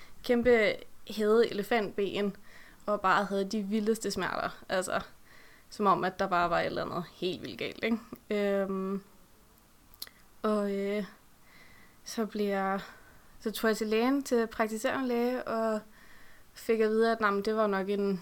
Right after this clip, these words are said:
en meniskskade eller en, noget, et eller andet brusk eller noget, der sad forkert eller noget." Så jeg blev henvist videre til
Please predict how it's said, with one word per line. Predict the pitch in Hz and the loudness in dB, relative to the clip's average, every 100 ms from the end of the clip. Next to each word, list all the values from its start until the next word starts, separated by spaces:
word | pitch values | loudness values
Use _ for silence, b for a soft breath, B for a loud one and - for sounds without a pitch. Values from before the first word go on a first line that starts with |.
| B B - | B B -4
en | 202 196 202 | -2 0 2
meniskskade | 214 220 220 - - 208 196 196 | 4 4 2 -2 -2 0 0 0
eller | 190 190 190 | 0 -2 -2
en, | 190 190 196 202 | -2 -2 -2 -2
noget, | 196 190 | 0 0
et | |
eller | 208 208 | 0 0
andet | 196 208 208 | 2 0 -2
brusk | - 226 214 - - | -2 0 0 -4 -6
eller | 202 202 | -2 0
noget, | 202 202 208 | 2 0 0
der | 208 | 0
sad | 208 - | -2 -2
forkert | 208 214 - | -4 -2 -2
eller | 208 214 | -2 -2
noget." | 202 208 208 | 0 -2 -2
Så | 220 | -2
jeg | 214 208 | -2 -2
blev | 214 214 208 208 B B B B B | -2 0 -2 -4 B B B B B
henvist | 226 220 214 208 226 | -2 0 0 -2 2
videre | 240 269 269 | 4 4 2
til | 240 220 208 202 196 | 0 0 0 -4 -6